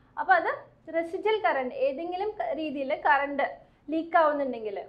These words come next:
എർത്ത് വയറിൽ കൂടെയോ കറന്റ് ലീക്ക് ആവുന്നുണ്ടെങ്കിൽ അത് സെൻസ് ചെയ്ത് പ്രോപ്പർ ആയിട്ട് അത് സർക്യൂട്ട് ട്രിപ്പ് ചെയ്യിച്ചോളും,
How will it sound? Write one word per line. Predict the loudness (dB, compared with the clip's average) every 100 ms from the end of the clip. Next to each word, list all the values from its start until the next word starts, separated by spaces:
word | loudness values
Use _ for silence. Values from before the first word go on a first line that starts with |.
| -14 _ _ _ _ -2
എർത്ത് | -2 0 0
വയറിൽ | 2 0 -4
കൂടെയോ | 2 2 2 -4 _ _ 2
കറന്റ് | 2 2 -2
ലീക്ക് | -4 0 2
ആവുന്നുണ്ടെങ്കിൽ | 2 0 -4 -4 -4
അത് | -4 -2
സെൻസ് | -2 -2 -2 0
ചെയ്ത് | 2 4 2 2 -6 _ _ 0
പ്രോപ്പർ | 2 2 4 4
ആയിട്ട് | 2 0
അത് | 0 -2 -6 _ _ _ 2
സർക്യൂട്ട് | 2 2 -4 -6 -6
ട്രിപ്പ് | -4 -2
ചെയ്യിച്ചോളും, | 0 2 0 0